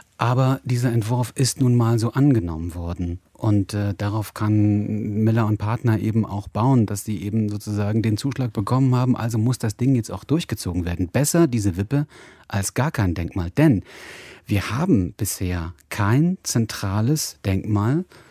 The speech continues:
hier bei uns in der Republik, das die deutsche Einheit zum Thema hat, auch nicht die friedliche Revolution zum Thema hat. In Leipzig gibt es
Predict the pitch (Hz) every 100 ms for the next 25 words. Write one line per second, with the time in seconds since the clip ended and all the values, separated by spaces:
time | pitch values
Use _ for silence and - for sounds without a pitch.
0 | - - 98 120 165 107 101 117 127 113
1 | 110 113 85 87 - - 87 104 - -
2 | - - - - - 104 98 101 - 113
3 | 123 - 113 175 101 76 - - 85 -
4 | 90 87 82 85 - - - - 101 110
5 | - - 117 117 113 113 110 120 180 220
6 | - 156 - 76 85 80 110 110 135 -
7 | 143 - 139 - 135 - -